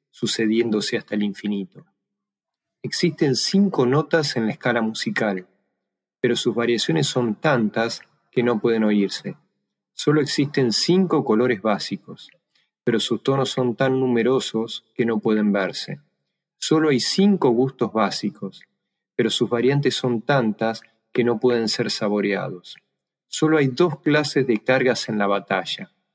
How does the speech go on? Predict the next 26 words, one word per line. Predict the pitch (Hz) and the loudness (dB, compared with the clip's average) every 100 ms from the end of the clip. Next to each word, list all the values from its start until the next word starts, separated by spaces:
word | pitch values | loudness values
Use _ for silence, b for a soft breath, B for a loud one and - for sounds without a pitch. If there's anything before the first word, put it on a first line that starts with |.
| _ _ - | _ _ -4
el | 107 | 0
ataque | 104 - 147 135 | 0 0 -2 -2
extraordinario | 107 123 113 104 110 127 131 110 | -2 -2 -2 0 0 0 0 -2
por | 113 101 | -4 -4
sorpresa | - 104 - 143 143 160 165 _ b b - | -6 -6 0 0 0 -2 -4 _ b b -2
y | 120 | 0
el | 110 | 0
ataque | 110 135 - - | 0 -2 -2 -2
directo | 123 120 123 - 131 131 | -2 -2 -2 -2 -4 -2
ordinario. | 143 139 135 131 117 117 - _ | -2 -2 -2 -2 -4 -8 -12 _
<clears throat> | 190 214 143 | 4 6 4
Perdón, | - 127 120 110 | 4 4 2 0
pero | 117 | -2
me | 120 | -2
estoy | 101 127 | 0 0
emocionando. | 120 113 120 113 107 - _ _ _ b b b _ _ _ _ | 2 -2 0 -2 -2 -10 _ _ _ b b b _ _ _ _
Pero | 156 139 | 2 2
sus | - 139 | 4 4
variantes | 147 175 160 131 139 | 4 4 2 2 2
son | - 156 | 2 0
innumerables. | 147 127 127 123 104 98 - - _ _ _ _ _ | 2 2 2 4 2 -2 -8 -20 _ _ _ _ _
Lo | 123 123 | 2 2
ortodoxo | 117 127 127 170 165 - 143 135 _ - | 2 0 2 2 0 -2 -2 -2 _ -6
y | 135 127 | -2 0
lo | 139 | 2
heterodoxo | 131 127 127 127 139 107 - 120 131 | 2 2 2 2 0 0 -4 -6 -6